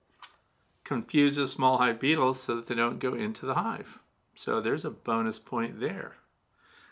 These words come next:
Now, if you do that, I recommend that inside on your landing board, you put some kind of shim under this, because this probably gets held just by having it through. But if you just put some little screw or something in the bottom of this here to give it support inside,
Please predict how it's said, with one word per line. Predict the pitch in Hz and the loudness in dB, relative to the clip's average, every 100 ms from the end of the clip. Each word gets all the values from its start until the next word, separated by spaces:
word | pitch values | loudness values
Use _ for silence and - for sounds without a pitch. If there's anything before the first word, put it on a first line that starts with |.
| - | 4
Now, | 127 | 6
if | 127 | 8
you | 143 | 4
do | 135 190 220 | 4 4 6
that, | 170 147 135 | 10 10 10
I | 131 | 8
recommend | 135 156 160 139 143 143 | 8 6 6 2 4 4
that | 127 | 2
inside | 123 131 143 - 135 147 151 | 2 0 2 6 8 8 6
on | 117 120 | 4 2
your | 120 | 2
landing | 110 120 139 | 2 2 0
board, | 143 147 135 | 4 4 4
you | |
put | 117 123 - | 0 -2 -2
some | 131 117 | -4 -4
kind | 127 107 | -2 -2
of | |
shim | - 127 113 | -2 -2 0
under | 107 101 | 0 0
this, | 104 117 139 - - _ _ _ _ _ | 0 -2 -2 -8 -12 _ _ _ _ _
because | 123 - 110 104 98 - - | -6 -2 0 0 -2 -6 -6
this | 131 160 | -2 -2
probably | - - 135 143 139 | 0 4 4 4 4
gets | 120 - | 2 2
held | 139 135 139 139 - - - - - | 4 6 6 2 -10 -20 -20 -20 -2
just | 139 - | -2 2
by | 135 | 4
having | 135 131 120 | 6 4 2
it | - | -2
through. | - 139 143 | 2 6 6
But | 139 113 | 4 0
if | 185 | -2
you | |
just | 190 175 - | -2 -4 0
put | 160 143 - | 4 4 2
some | - 160 165 151 | -2 2 2 4
little | 151 143 | 4 4
screw | 139 - 139 139 | 2 0 2 4
or | 135 | 4
something | 139 135 139 135 | 0 -2 0 -2
in | 135 | -2
the | 127 | 2
bottom | 131 131 | 4 4
of | 127 | 2
this | 123 - | -2 0
here | 131 123 123 - - _ _ - | 2 2 0 -8 -20 _ _ -12
to | 113 | 0
give | 123 | 0
it | 123 | 0
support | - 107 - 131 - | -2 -2 4 4 4
inside, | - 131 131 - 127 143 156 | 0 -4 -2 2 4 4 2